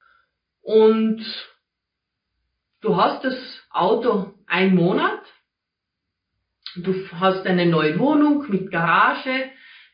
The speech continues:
du fährst rückwärts in die Garage hinein und du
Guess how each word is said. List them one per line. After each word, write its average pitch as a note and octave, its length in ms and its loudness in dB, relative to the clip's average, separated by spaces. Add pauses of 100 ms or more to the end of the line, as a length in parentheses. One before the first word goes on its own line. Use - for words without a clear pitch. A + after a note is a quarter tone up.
du F#3+ 100 -6
fährst G#3+ 580 0 (1700)
rückwärts G#3 640 -2 (480)
in G3+ 180 -4
die G3 80 2
Garage E3 540 0
hinein D#3 600 -4
und C#4+ 160 -6
du D4 360 -4